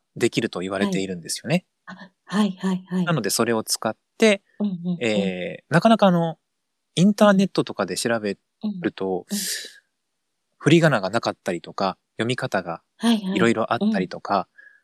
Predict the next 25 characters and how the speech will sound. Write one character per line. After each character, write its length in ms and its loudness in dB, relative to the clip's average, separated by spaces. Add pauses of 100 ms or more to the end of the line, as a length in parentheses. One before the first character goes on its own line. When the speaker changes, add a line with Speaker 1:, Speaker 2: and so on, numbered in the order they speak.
(140)
Speaker 2:
う 60 -6
ん。 40 -8
う 40 -8
ん。 40 -6
Speaker 1:
え 380 -10
ー、 60 -20
無 140 0
声 260 2
化、 340 0
微 100 4
濁 260 4
音 140 -2
と 160 -8
い 60 -6
っ 40 -16 (140)
た 260 -6
こ 120 -14
の 260 -12
技 140 0
術 180 2
的 200 0
な 120 -4
も 120 -6
の 100 -6
も 340 -2